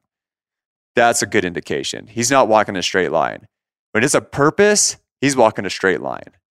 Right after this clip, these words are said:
When it's a real purpose, you start those, you see those, the strides get a little bit wider, longer. He's starting to know he's followed. You see those strides get even longer. You're like, "Uh-oh, I think he's,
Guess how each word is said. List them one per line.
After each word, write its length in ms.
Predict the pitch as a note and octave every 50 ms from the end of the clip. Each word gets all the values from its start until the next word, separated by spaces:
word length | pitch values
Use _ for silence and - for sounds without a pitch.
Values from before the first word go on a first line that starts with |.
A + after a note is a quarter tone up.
| _ _ _ _ _ _ _ _ _ _
When 100 | - A2
it's 120 | A2 - -
a 80 | G2
real 340 | F2+ D#2+ F#2+ G#2+ B2 D3+ E3
purpose, 560 | - - E3 D#3+ D#3+ _ F3+ F3+ F3 D#3 -
you 100 | A2+ G#2
start 280 | G2 - - G#2 G2 _
those, 340 | G2 F#2+ F2+ - - - -
you 80 | G#2
see 160 | F#2+ - G#2
those, 260 | G2 F#2+ F#2 F2 - -
the 100 | G2 F#2
strides 420 | - - - G#2 F#2 F2+ F2+ -
get 120 | - F#2+
a 40 | F2+
little 180 | E2 F2 E2+ D#2+
bit 220 | _ E2+ D2+ - _
wider, 680 | _ D#2+ D#2 D2+ D#2 E2 E2 E2+ - - - - _ _ _ _ _ _ _ _ _ _ _ _ -
longer. 680 | F2 F2 F#2 F#2 F2+ F2+ F2 D#2 C#2+ C#2 B1 A#1+ - _ _ _ _ _ _ _ _ _
He's 120 | G#2 G2+
starting 260 | - - A#2 A#2 A2 A2+
to 40 | G#2+
know 160 | G#2 A2 A2
he's 160 | G#2+ G2+ -
followed. 360 | - - G#2 G#2+ G#2+ A2 G#2
You 60 | G2 F#2+
see 120 | - -
those 160 | F#2+ F2 E2+
strides 260 | - - F#2+ F2 F2 -
get 140 | - F#2
even 240 | F2+ F2+ E2 E2 D#2+
longer. 420 | D#2 D#2+ E2 E2 E2 - - A1+ C2
You're 120 | D2 D2+
like, 180 | D2 - - _ _
"Uh-oh, 480 | F#2 A2+ A#2+ - - F2+ F2+ F#2 F#2 F2+
I 120 | F2+ F2+
think 240 | - - G2+ F#2+ -
he's, 280 | - A2+ G2+ - -